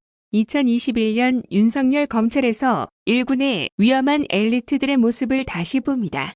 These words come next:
예단하지는 않겠지만 서초동의 위험한 엘리트들은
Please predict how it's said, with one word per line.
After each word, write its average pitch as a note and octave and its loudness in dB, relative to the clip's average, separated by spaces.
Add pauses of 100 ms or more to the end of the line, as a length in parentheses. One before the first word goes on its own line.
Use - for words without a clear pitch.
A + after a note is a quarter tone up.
(400)
예단하지는 C4+ 2
않겠지만 G#3 -4 (420)
서초동의 D4+ 0
위험한 C4+ 2
엘리트들은 C4 0